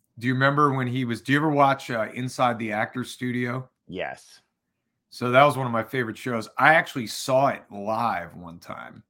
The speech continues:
Speaker 2: Oh,
Speaker 1: in New
Speaker 2: nice.
Speaker 1: York. I got tickets and saw a live, uh, recording of the, the Robert De Niro one.
Speaker 2: Holy
Speaker 1: And
Speaker 2: shit.
Speaker 1: that was pretty seismic. But I'll tell you, man, I'm, like, a lifelong fan of that show. When Hoffman was on,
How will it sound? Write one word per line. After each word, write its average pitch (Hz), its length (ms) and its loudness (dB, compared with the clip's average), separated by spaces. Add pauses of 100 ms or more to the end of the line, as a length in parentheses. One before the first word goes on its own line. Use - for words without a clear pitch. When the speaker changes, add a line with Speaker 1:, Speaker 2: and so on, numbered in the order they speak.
(240)
Speaker 2:
Oh, 143 100 -8
Speaker 1:
in - 80 -6
New 156 60 -6
Speaker 2:
nice. 135 100 -8
Speaker 1:
York. 110 380 -2
I 107 80 -6
got 110 240 -4
tickets 127 440 -6
and 101 100 -16
saw 98 320 -6
a 90 40 -10
live, 101 480 -2 (840)
uh, 107 280 2
recording 117 520 -2
of 95 140 -10
the, 98 240 -2
the 101 120 -8
Robert 107 340 2
De 110 80 -10
Niro 101 340 -4
one. 65 180 -14 (380)
Speaker 2:
Holy 73 200 -8
Speaker 1:
And - 40 -18
Speaker 2:
shit. 101 180 -12
Speaker 1:
that 123 180 6
was 113 120 -4
pretty 120 260 0
seismic. 110 640 0 (100)
But 120 300 2 (120)
I'll 131 140 2
tell 151 220 4
you, 139 120 4
man, 123 240 0
I'm, 120 100 -2
like, 117 160 -4
a 104 40 -8
lifelong 117 520 -2
fan 113 200 -6
of 107 60 -6
that 107 140 -8
show. 117 220 -4
When 104 140 -6
Hoffman 113 500 -2
was 101 140 -8
on, 98 280 -6